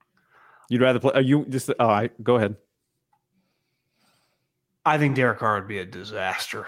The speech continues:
Speaker 2: against them in a second round playoff game 'cause they'd be coming off so much momentum. They just upset the Eagles in the Big Easy. I feel like they lose that game forty-five to ten.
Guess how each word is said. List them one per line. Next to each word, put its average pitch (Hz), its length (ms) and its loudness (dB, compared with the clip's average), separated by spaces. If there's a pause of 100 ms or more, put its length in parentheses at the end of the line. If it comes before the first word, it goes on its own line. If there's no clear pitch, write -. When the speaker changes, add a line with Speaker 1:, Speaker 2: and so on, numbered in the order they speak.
Speaker 2:
against 110 320 -14
them 92 200 -8 (200)
in 110 100 -12
a 101 40 -16
second 104 320 -6
round 95 220 -8
playoff 92 240 -8
game 95 200 -12 (180)
'cause 143 160 0
they'd 147 140 2
be 135 80 -8
coming 147 200 -4
off 123 140 -4
so 131 100 -6
much 120 220 -10
momentum. 165 600 -2 (120)
They 127 100 -8
just - 280 -12 (260)
upset 143 320 0
the 120 100 -6 (100)
Eagles 175 600 4 (440)
in 117 120 -8
the 117 80 -10
Big 131 240 -4
Easy. 190 720 0 (800)
I 143 120 -2
feel 196 240 4
like 165 160 2
they 135 120 2
lose 139 280 2
that 131 200 4
game 127 220 0
forty-five 123 800 -2
to 110 100 -10
ten. 104 420 -6